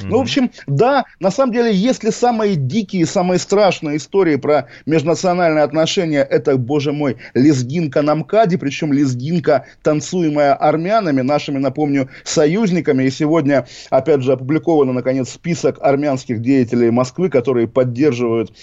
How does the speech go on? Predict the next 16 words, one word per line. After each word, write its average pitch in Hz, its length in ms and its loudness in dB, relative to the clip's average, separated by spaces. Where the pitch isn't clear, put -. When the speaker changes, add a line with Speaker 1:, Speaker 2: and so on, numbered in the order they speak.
Speaker 1:
обращение, 123 640 0
по-моему, 117 200 -4
Маргариты 120 360 2
как 107 140 0
раз 113 160 0
Симонян 151 540 0
к, 135 160 2
к 131 80 -2
армянскому 127 520 -2
народу, 131 360 0
к - 60 -6
армянским 113 380 -4
властям, 120 440 0
вернее. 107 380 -2
В 147 60 0
общем, 185 320 0